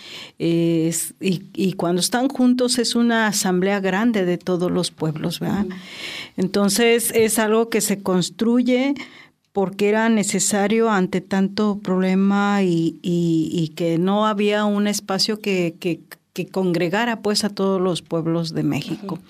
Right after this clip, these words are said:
Entonces, esto surge en mil novecientos noventa y seis, se conforma un doce de octubre y, este, Ujú. y, y, pues, han venido caminando los diferentes pueblos indígenas ahí, este,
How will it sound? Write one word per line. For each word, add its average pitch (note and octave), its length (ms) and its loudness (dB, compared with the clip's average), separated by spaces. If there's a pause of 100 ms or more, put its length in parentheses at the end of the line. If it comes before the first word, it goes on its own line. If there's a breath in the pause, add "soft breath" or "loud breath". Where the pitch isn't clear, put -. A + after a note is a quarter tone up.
(440 loud breath)
Entonces, G3 720 0
esto F#3+ 580 0 (300)
surge F#3+ 680 0
en F3 140 2
mil F#3 140 2
novecientos F#3 480 0
noventa F3 420 0
y E3+ 60 0
seis, G#3 340 -2
se - 180 -6
conforma F3+ 640 -2 (600 loud breath)
un F#3 220 0
doce F3 320 0
de E3 120 0
octubre A3 640 0
y, D#3 440 0
este, D3+ 640 -4 (100)
Ujú. G3 160 -4 (480 loud breath)
y, E3+ 680 2 (340)
y, F#3+ 120 0
pues, G3 200 -2
han G#3+ 140 2
venido A3+ 360 2
caminando F#3+ 640 2
los F3+ 220 0
diferentes F#3 520 -2
pueblos F3+ 460 -2
indígenas F3+ 880 0
ahí, F3+ 460 0
este, E3+ 1040 0